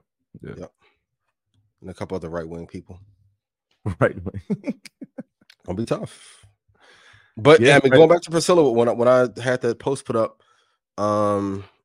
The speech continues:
Speaker 2: they are trying to solve a real problem. Like,
Speaker 1: Yeah.
Speaker 2: and w-, there's gonna be a big migration from everyone in tech to healthcare. That's the real bag. I keep going back to that poison index. Nobody copy that, please.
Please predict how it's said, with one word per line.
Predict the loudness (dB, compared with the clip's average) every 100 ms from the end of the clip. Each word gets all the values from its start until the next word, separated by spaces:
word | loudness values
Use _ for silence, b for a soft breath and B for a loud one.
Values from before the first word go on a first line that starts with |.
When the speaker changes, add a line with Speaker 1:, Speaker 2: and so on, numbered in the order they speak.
| _ _
Speaker 2:
they | -2 0
are | 2 0
trying | -2 -2
to |
solve | -2 -4
a | -4
real | -6 -8
problem. | -10 -10 -12 -16 _
Like, | -6 -4 -4 _
Speaker 1:
Yeah. | -2 -2
Speaker 2:
and | -2
w-, | -2 -2 -2 0
there's | 2
gonna | 2 2
be | 4 2
a |
big | 2 0
migration | 0 0 2 0 -2 -6
from | -6 -4
everyone | -2 0 0 -2
in |
tech | -4 -6 -6 _
to | -16 -10
healthcare. | -8 -8 -10 -12 -14 _ _ _ _ _ _ _ -6
That's | -4 -4 -6
the | -4
real | -2 -2
bag. | -2 -4 -6 _ -16
I | -12
keep | -8 -6
going | 0 0 2
back | 0 0
to | -6
that | -6
poison | -4 -4 -4 -8
index. | -8 -8 -10 -10
Nobody | -8 -4 -4 -6
copy | -8 -6 -6
that, | -8
please. | -6 -8 -8